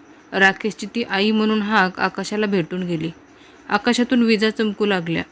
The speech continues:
तिरडी उचलता क्षणी राकेश वेडापिसा झाला. कोणालाच अवरेनासा झाला. "माझ्या आईला नका घेऊन जाऊ," म्हणून ओरडू लागला. आजूबाजूला जमा झालेले शेजारी पाजारीही राकेशला बघून रडू लागले.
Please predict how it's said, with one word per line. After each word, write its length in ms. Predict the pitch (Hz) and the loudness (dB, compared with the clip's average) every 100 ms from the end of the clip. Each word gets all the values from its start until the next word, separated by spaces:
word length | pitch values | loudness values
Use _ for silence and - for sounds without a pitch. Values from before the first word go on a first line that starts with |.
| - - - - 220 | -20 -20 -20 -2 0
तिरडी 240 | 202 202 | 4 4
उचलता 440 | 202 202 196 - | 2 0 -2 -2
क्षणी 540 | 208 - 220 233 208 208 | -6 -2 2 2 2 2
राकेश 400 | 185 - 202 214 | 2 0 -6 -2
वेडापिसा 540 | 202 180 185 185 202 | 0 0 -2 -6 -4
झाला. 260 | 190 170 165 - - - - - | -4 -4 -4 -12 -20 -20 -20 -2
कोणालाच 500 | 233 226 208 202 220 | 4 6 6 2 -2
अवरेनासा 580 | - 214 196 185 185 214 | -2 0 0 0 -2 -4
झाला. 280 | 202 180 170 - - - - 214 | -4 -4 -6 -12 -20 -20 -10 2
"माझ्या 380 | 214 208 214 | 4 4 4
आईला 240 | 226 226 226 | 2 2 2
नका 320 | 214 208 240 | 0 -2 -2
घेऊन 300 | 233 226 208 | 2 2 2
जाऊ," 240 | 202 180 | 2 0
म्हणून 320 | 190 202 208 220 | 0 0 0 0
ओरडू 320 | 202 190 180 | 2 2 2
लागला. 320 | 202 180 165 165 - - _ _ _ _ - - - - | 0 -2 -4 -8 -12 -20 _ _ _ _ -20 -20 -20 -2
आजूबाजूला 760 | 202 196 208 208 214 202 214 208 | 2 2 2 2 2 2 2 2
जमा 320 | 208 196 202 | 2 2 0
झालेले 440 | 202 202 196 202 | 0 -2 0 -2
शेजारी 440 | 214 214 175 190 196 | 0 0 2 0 0
पाजारीही 720 | 202 190 190 196 202 226 190 | 0 0 0 0 2 2 2
राकेशला 540 | 180 170 - 180 190 | 2 0 -4 -2 -2
बघून 340 | 190 196 214 196 | 0 0 0 2
रडू 200 | 180 180 | 2 2
लागले. 360 | 185 175 165 | -2 -2 -6